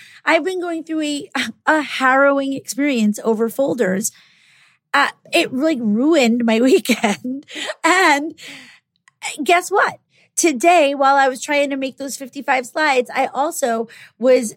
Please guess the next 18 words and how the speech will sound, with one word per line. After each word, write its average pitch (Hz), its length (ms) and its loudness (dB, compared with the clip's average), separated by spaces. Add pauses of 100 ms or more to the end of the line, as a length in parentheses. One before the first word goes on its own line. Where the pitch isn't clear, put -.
back 262 400 2
on 302 120 -2
the 277 80 -6
phone 294 220 0
with 311 160 -6
them 208 340 0 (320)
and 247 400 0
telling 285 340 -2
them 247 220 -6
they 240 160 -8
needed 254 500 -8
to - 80 -10
give 233 180 -6
me 269 120 -4
a 262 40 -4
refund. 208 680 -4
And 233 200 -6
then 277 300 -2